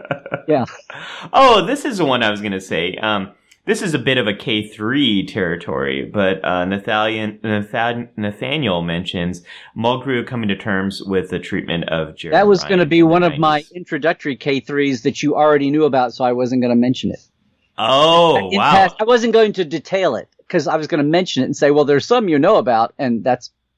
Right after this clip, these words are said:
Speaker 1: probably in modern fandom, that's probably the one that's in most people's face if they think
Speaker 2: Yeah.
Speaker 1: about a reconciliation that way.
Speaker 2: Um, Jim has a lot of love for the Xindi arc, and,
Speaker 1: Uh,
Speaker 2: um, maybe,
Speaker 1: uh,
Speaker 2: maybe that's something
Speaker 1: hi,
Speaker 2: we
Speaker 1: Jim.
Speaker 2: can, hi, Jim.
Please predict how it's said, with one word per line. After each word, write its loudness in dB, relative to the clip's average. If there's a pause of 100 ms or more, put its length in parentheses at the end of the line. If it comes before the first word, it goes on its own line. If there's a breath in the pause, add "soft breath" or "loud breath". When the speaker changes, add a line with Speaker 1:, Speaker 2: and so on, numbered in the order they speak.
(440 soft breath)
Speaker 1:
probably 4
in 0 (240)
modern 2 (440)
fandom, 4
that's 2
probably 0
the 0
one 2
that's -4
in 4
most 0
people's -2
face -2
if -18
they -4
think -6
Speaker 2:
Yeah. -4
Speaker 1:
about 0
a -6 (120)
reconciliation -4
that -10
way. -12 (480 loud breath)
Speaker 2:
Um, 2
Jim 0 (140)
has 0 (100)
a 2
lot 2
of -4
love -2
for -8
the -6
Xindi -2
arc, -2
and, -4
Speaker 1:
Uh, -2
Speaker 2:
um, -2
maybe, 2
Speaker 1:
uh, -8
Speaker 2:
maybe -2
that's -2
something -2
Speaker 1:
hi, 0
Speaker 2:
we 2
Speaker 1:
Jim. 2
Speaker 2:
can, -2 (300)
hi, -6
Jim. -2